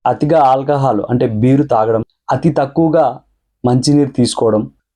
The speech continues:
అతి బరువు, ఎక్కువగా మందులు వాడకం, ఎక్కువగా తీపి పదార్థాలు తినడం వల్ల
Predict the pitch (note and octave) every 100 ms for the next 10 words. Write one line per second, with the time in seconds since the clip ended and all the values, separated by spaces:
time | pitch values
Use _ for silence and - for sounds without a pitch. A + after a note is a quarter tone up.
0 | B2+ C3 F3+ C#3+ C3 A#2+ A#2+ D3+ - _
1 | _ _ _ _ C3+ C#3 D#3+ D#3 D#3 B2+
2 | A#2+ C3 B2 A2 G#2+ G#2 B2 _ - C#3+
3 | C#3 D#3 D#3+ D#3 - D#3 E3 D#3+ C3+ C3
4 | A#2+ A#2+ G#2+ A#2 A2+ A2+ C3+ B2